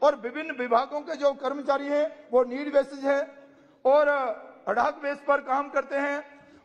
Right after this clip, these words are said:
और वो रोजाना धरने प्रदर्शन करते हैं। कारण एक ही है कि उनको जो सही मानदेय जो उनको मिलना चाहिए नहीं मिल पा रहा है। मेरी वित्त मंत्री जी से प्रार्थना है कि ड्यूटी प्रशासन का आर्थिक सहायता करें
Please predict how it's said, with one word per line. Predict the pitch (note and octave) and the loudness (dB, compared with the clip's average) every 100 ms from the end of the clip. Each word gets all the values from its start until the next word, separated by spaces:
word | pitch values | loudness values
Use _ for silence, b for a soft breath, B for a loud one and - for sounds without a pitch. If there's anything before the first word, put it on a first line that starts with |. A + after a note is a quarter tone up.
| B3+ | 4
और | D#4 | 4
वो | D#4+ D#4+ C4+ | 4 0 2
रोजाना | D4 D4+ D#4 | 0 0 -2
धरने | D#4+ A#3+ D4 | -2 -2 0
प्रदर्शन | D4+ C4 C4+ A#3+ C#4 | 0 -2 -4 -4 -4
करते | C4+ A#3+ | -4 0
हैं। | D4 D4+ | -2 2
कारण | C4 C#4+ | 2 2
एक | C#4 C4 C#4 | 0 -2 0
ही | |
है | C4+ C#4 | -2 0
कि | C4+ | -2
उनको | C4 C#4 | -2 -2
जो | C4 C4 | 0 0
सही | B3+ B3 C#4+ C4+ | 0 -2 -2 -4
मानदेय | G#3+ A#3 B3+ C#4 | -2 -2 0 -2
जो | B3 B3 | 0 -2
उनको | A#3+ B3+ | -2 -4
मिलना | A3+ A#3 | -4 -4
चाहिए | A#3+ A#3 A#3+ | -2 -2 -2
नहीं | A#3 A#3 | -2 -4
मिल | G#3+ F3+ | -4 -4
पा | E3 D#3+ | -2 -2
रहा | D3+ C#3 | -2 -2
है। | A2+ - b b b | -4 -12 b b b
मेरी | G#3+ C#4 D4+ | 0 2 2
वित्त | D4 D4 D4 | -2 -10 -8
मंत्री | C#4 C#4+ | -6 -6
जी | C#4+ | -6
से | C4 C#4+ | 0 0
प्रार्थना | C4+ C4 C#4+ | 2 -2 -4
है | C#4 | -6
कि | C#4 C#4 | -2 -4
ड्यूटी | A#3+ C4 | -4 -10
प्रशासन | D4+ B3+ C4 C4 D4 | -10 -4 -4 -4 -4
का | C#4+ C4+ - - - - | 0 0 0 -10 -10 -2
आर्थिक | B3 C4+ D4+ F4+ | 0 -2 -8 -8
सहायता | - A3+ C4+ D4 D#4 | -2 0 0 0 0
करें | D4 B3 | -2 -8